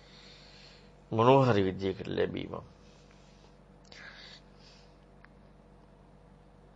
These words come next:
ඔන්න ඔය ලැබීමේ තියෙන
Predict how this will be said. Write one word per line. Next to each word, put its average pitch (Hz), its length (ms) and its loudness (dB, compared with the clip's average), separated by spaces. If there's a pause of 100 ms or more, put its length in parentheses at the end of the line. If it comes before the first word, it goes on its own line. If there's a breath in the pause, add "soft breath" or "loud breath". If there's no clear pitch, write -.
(880 loud breath)
ඔන්න 117 220 4
ඔය 147 120 10
ලැබීමේ 120 600 6
තියෙන 131 340 -4